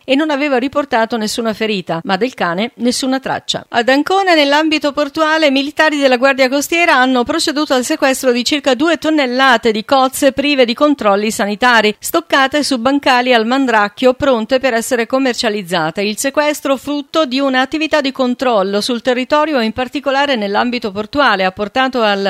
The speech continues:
ritrovamento del prodotto ittico già insacchettato e stoccato, pronto per essere messo in commercio, ma privo di qualsiasi etichettatura e bollo sanitario. La mancanza di indicazioni relative alla provenienza, nonché le informazioni previste dalla normativa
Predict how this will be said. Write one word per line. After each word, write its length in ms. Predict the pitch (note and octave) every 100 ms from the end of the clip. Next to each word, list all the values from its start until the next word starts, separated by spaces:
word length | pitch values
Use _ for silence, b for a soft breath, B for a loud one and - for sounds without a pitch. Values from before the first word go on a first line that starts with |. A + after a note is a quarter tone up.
| F#3
ritrovamento 640 | C#4 D4 C4 A#3+ B3 B3
del 160 | G#3+ G3
prodotto 420 | G3+ G#3+ C#4 C#4
ittico 440 | C#4 D4+ B3+ A3+
già 140 | G#3 C4+
insacchettato 920 | C4 A3+ D4 D4+ B3 - C#4+ D4 D4
e 60 | B3
stoccato, 760 | - C4 C4 - F3 E3+ G3+ B B _
pronto 380 | D4+ E4 D#4
per 120 | C4+ B3+
essere 360 | C4+ C#4 A#3
messo 360 | A#3 B3 C4 B3+
in 120 | A3+
commercio, 640 | A#3 A#3 G#3+ E3 E3 - -
ma 120 | F#3+
privo 340 | G3 - D#4+ C#4+
di 100 | A3
qualsiasi 560 | A3 A3 C#4+ C#4+ -
etichettatura 840 | A#3 C4+ B3+ - A3+ A#3 A3+ E4 E4
e 80 | A3+
bollo 360 | A3+ D#4+ C#4+
sanitario. 720 | C4+ A#3 A3+ G3 C#3+ F3 F#3+ b -
La 140 | G#3
mancanza 560 | G#3 A3 C4 C4+ C#4+ B3
di 120 | G#3
indicazioni 600 | G#3 A3 A#3 - E4 D4
relative 400 | A3+ G#3 C#4+ C4+
alla 140 | G#3+
provenienza, 680 | F#3+ A3+ A3+ C4 A#3+ F#3 F3+
nonché 320 | G3 A3+ D4
le 80 | D4
informazioni 680 | A3+ A3 B3 A3 - D#4+ C4
previste 440 | G#3+ A#3+ C4+ A#3
dalla 220 | G3 F#3
normativa 640 | F#3+ B3 A3+ A3 C4 A3 F3+